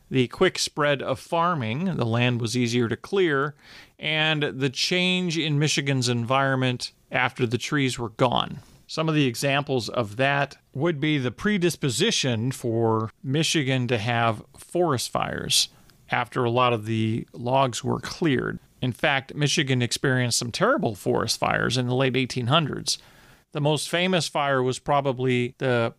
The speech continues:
Peshtigo Fire in eighteen seventy-one, although most of that happened in the Wisconsin area. The same year, several large fires scorched two million acres in the Lower Peninsula around Manistee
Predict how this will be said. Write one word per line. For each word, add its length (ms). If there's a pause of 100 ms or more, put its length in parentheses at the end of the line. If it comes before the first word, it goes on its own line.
(100)
Peshtigo 720
Fire 440
in 120
eighteen 340
seventy-one, 840 (360)
although 380
most 640
of 240
that 260
happened 480
in 200
the 80
Wisconsin 640
area. 480 (180)
The 80
same 340
year, 380
several 400
large 340
fires 420
scorched 520 (420)
two 240
million 400
acres 500
in 120
the 60
Lower 280
Peninsula 640
around 240
Manistee 640